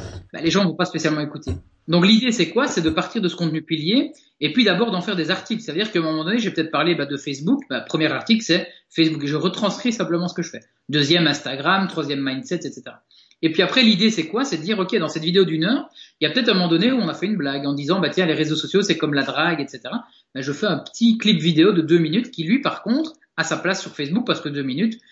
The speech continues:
c'est dans les, dans les consommations, c'est pas trop mal. Et en fait, on se rend compte que d'un seul contenu, on peut en créer, en fait,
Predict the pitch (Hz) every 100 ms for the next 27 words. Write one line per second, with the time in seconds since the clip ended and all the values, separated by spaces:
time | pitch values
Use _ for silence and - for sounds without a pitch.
0 | - - - 156 185 156 135 139 139 135
1 | 135 - 143 160 131 - 180 214 - 139
2 | 139 - 135 131 - - - - 156 160
3 | 247 202 175 170 220 - 160 143 226 240
4 | - 220 165 139 185 277 - _ _ -
5 | 147 180 165 - 156 185 - 185 - -